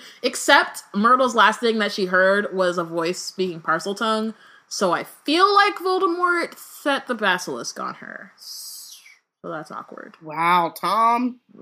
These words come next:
Speaker 1: Yeah.
Speaker 2: Really, Tom?
Speaker 1: She's a, she's a Muggleborn, so yeah.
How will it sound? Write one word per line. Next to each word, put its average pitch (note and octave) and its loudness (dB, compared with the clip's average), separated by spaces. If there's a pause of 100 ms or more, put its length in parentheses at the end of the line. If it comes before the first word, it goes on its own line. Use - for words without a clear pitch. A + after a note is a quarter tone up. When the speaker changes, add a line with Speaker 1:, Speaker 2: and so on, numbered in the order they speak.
(100)
Speaker 1:
Yeah. - -20
Speaker 2:
Really, D#4+ -2
Tom? F4 6 (220)
Speaker 1:
She's G#4+ 2
a, D#4+ 2
she's G4 4
a G4 4
Muggleborn, A3 0
so B3 0
yeah. G#3 -2